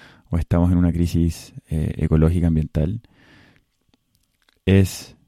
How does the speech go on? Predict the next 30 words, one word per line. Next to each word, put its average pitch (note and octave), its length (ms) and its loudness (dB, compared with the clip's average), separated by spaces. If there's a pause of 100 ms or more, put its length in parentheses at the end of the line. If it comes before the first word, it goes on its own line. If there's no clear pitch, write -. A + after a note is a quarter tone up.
(1200)
irse E2+ 260 0
percatando F2+ 760 2
de, E2 480 0 (580)
"Wow, - 440 -4
¿lo D#2+ 180 2
veo F2 320 4
o F2+ 100 4
no F2 80 8
lo D#2 140 4
veo?". - 320 -2 (500)
Primero D#2+ 320 2
que F#2 80 2
todo. C#2 300 -2 (1800)
Luego, F2+ 220 4
si F2+ 140 -2
lo F2 100 4
veo, E2+ 200 4
¿qué F2 120 0
puedo E2+ 140 4
hacer E2+ 160 -4
al D#2+ 80 -4
respecto? - 540 -6 (1200)
Luego, F2 280 4
si G2 120 2
no F#2+ 80 4
lo F#2 100 6
veo, F#2+ 260 6
¿por F#2+ 220 0
qué F#2+ 260 0
hay F2+ 340 -2